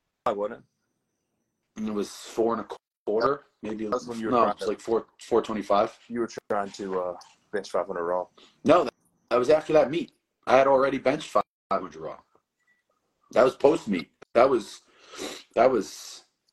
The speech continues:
Speaker 2: being stupid. So,
Speaker 1: Post
Speaker 2: cheers to
Speaker 1: meet.
Speaker 2: not be-, che-, cheers to not being stupid anymore.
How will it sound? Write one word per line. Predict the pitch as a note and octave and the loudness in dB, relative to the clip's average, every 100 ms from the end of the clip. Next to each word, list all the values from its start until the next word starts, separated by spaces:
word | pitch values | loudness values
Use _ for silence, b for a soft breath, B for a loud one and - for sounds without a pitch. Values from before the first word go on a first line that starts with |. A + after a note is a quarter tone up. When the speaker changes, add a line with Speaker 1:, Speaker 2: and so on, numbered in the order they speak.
| _ - | _ 0
Speaker 2:
being | A#2 | 2
stupid. | G2+ - A#2 - - _ _ _ _ _ _ - - - _ _ _ _ _ _ _ _ _ _ _ _ _ _ _ _ _ _ _ _ _ _ _ - | 0 2 2 2 -10 _ _ _ _ _ _ -20 -20 -20 _ _ _ _ _ _ _ _ _ _ _ _ _ _ _ _ _ _ _ _ _ _ _ 2
So, | F#2+ - - _ _ _ _ - | 4 4 -6 _ _ _ _ 2
Speaker 1:
Post | B2+ A#2 | 4 6
Speaker 2:
cheers | C3+ A#2+ | 6 6
to | B2+ | 4
Speaker 1:
meet. | |
Speaker 2:
not | B2 - | 4 2
be-, | B2 - | -2 -2
che-, | - - _ _ B B B | -8 -8 _ _ B B B
cheers | - D#3+ E3 | 4 4 6
to | E3+ | 2
not | D3 C#3+ | 4 2
being | C#3 A#2+ | 0 -6
stupid | - C3 - | -2 0 0
anymore. | F#2+ F2 E2 | -6 -8 -12